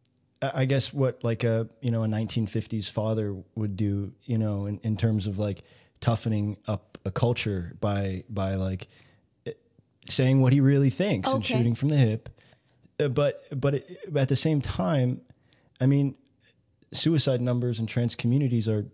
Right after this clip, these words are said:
Speaker 1: are off the wazoo. They're so high, and it's, um, heartbreaking. But, um, I, I, I, I do wonder, and, and I guess it's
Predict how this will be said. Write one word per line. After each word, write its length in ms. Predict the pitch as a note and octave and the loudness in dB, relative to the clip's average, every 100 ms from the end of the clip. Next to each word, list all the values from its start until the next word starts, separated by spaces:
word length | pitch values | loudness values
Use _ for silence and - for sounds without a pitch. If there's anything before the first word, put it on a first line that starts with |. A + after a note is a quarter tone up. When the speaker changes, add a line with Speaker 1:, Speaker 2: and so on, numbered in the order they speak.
| - | -12
Speaker 1:
are 280 | - G#2+ G#2 - _ - _ _ _ _ _ _ _ | -4 -4 -4 -12 _ -20 _ _ _ _ _ _ _
off 240 | A#2 G#2+ | -4 -2
the 80 | C3 | -2
wazoo. 360 | A2 G#2 D3+ E3 | -2 0 0 0
They're 140 | A2+ | 0
so 320 | G2+ - C#3+ | -2 -2 -2
high, 540 | C3 B2 A#2+ C3 A#2+ G2 | -2 -4 -2 0 0 -2
and 160 | A2 G#2 | -2 -2
it's, 200 | G2+ - | -2 -4
um, 400 | G#2+ G2 F#2+ - _ _ _ _ _ | -4 -2 -2 -6 _ _ _ _ _
heartbreaking. 600 | - D3 - A2+ G#2+ G#2 | -2 0 2 0 0 -2
But, 200 | G2+ G#2 - _ _ _ - | 0 -2 -4 _ _ _ 0
um, 420 | A2 G#2+ G#2 - _ _ - _ _ _ _ _ _ _ _ _ _ _ | 2 4 0 -4 _ _ -20 _ _ _ _ _ _ _ _ _ _ _
I, 140 | A#2+ B2+ | -2 0
I, 180 | B2+ C3+ - | 0 -2 -8
I, 240 | C#3+ C3+ - _ | -6 -6 -6 _
I 160 | C#3+ C#3 | 0 2
do 220 | D#3 E3+ | 2 2
wonder, 560 | D3 D#3 D#3 A#2 A#2 - _ _ _ _ - _ | 2 2 2 0 -2 -10 _ _ _ _ -20 _
and, 220 | C3+ B2+ A#2 | -2 0 2
and 80 | |
I 60 | A#2 | 0
guess 220 | A#2 - | 0 -2
it's 200 | A2 - | -2 -6